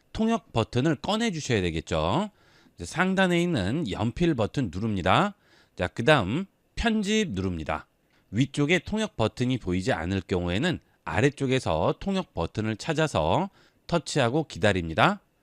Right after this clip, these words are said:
그다음 위쪽으로 끌어올려서 넣어주시면 되겠죠. 자, 그러면 이제 해당 버튼이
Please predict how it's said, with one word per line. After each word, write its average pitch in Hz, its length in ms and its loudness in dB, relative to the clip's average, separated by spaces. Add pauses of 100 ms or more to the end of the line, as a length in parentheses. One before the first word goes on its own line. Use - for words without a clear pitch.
(560)
그다음 120 540 2
위쪽으로 104 560 -2
끌어올려서 104 1080 0
넣어주시면 87 760 -2
되겠죠. 82 680 -2 (420)
자, 87 180 -4
그러면 131 420 0
이제 117 320 0 (320)
해당 180 240 0
버튼이 113 520 -2